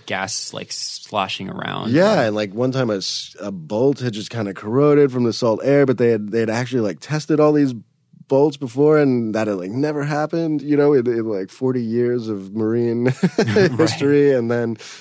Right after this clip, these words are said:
Speaker 2: um, then, then for the last launch, they're really excited to get the rocket from California to Kwajalein, this island. And they used to send it by barge, but Elon's like, "Okay, we got it. This is, we're gonna do this launch. I'm gonna send it on a plane."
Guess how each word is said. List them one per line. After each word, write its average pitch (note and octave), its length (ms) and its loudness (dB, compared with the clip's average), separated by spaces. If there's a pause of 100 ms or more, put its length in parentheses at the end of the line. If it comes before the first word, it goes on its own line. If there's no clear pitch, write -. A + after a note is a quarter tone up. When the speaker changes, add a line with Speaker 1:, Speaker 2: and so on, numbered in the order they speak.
(120)
Speaker 2:
um, G2+ 320 -4 (300)
then, B2+ 400 0 (840)
then A2+ 320 -4
for B2 140 -4
the G#2+ 80 -2
last B2 300 -2
launch, B2+ 260 0
they're G#2+ 140 0
really C3+ 280 4
excited A#2+ 500 0
to A2 80 -10
get G2 180 -4
the G2 80 -6
rocket G#2 460 -2
from G2 380 -4
California G#2 640 -4
to G2+ 580 -4
Kwajalein, G2 560 -4
this F#2 140 -8
island. G2 400 -6 (380)
And F#2+ 120 -6
they F#2+ 60 -2
used A2 220 -4
to G#2+ 60 -12
send G#2 220 0
it F#2+ 100 -2
by F2+ 140 -4
barge, A2+ 460 0
but F#2+ 100 -6
Elon's F#2+ 280 -4
like, F2 140 -10
"Okay, G#2+ 180 -12
we G#2+ 100 -8
got A2+ 160 -8
it. F2+ 120 -8
This A2 120 -8
is, G2+ 220 -8
we're G2 100 -10
gonna G2+ 200 -8
do A2 100 -6
this G2+ 160 -6
launch. A#2 180 -2
I'm A2 80 -4
gonna G2+ 100 -4
send G2 240 -4
it F#2+ 160 -6
on E2 140 -8
a D2+ 40 -10
plane." C#3+ 540 0